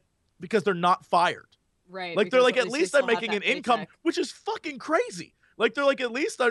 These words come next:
Speaker 1: I, they didn't fire me outright and I had to go job hunt and go on unemployment and shit," which is nuts. And so,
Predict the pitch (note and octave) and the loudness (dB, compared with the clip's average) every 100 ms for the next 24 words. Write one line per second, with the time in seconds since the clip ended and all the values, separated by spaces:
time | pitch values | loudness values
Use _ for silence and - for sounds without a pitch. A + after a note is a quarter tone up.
0 | A3 G3+ G3+ A3 G#3 D3+ D#3+ G3+ A3+ G3 | 0 -2 2 2 2 -2 0 0 0 0
1 | F#3+ F3+ A#3 A3 F3 G3 F#3 D3+ C#3 F#3+ | 0 2 -2 0 -2 -2 -4 -8 -4 -2
2 | F3+ F3 E3 D#3 D#3 F3+ D3+ F#3 D#3 C#3 | -2 -6 -8 -16 -6 -6 -6 -10 -10 -6
3 | A#3 D3+ C#3+ C#3+ - _ _ D#4 F#4 E4 | -6 -6 -10 -10 -10 _ _ -2 0 -2
4 | G3 C4+ G4 C#5+ D5+ F#4+ - - _ _ | -8 -16 -8 0 2 2 -4 -18 _ _
5 | _ A#3 A#3+ - C4+ B3 A3 | _ -8 -8 -2 0 0 -2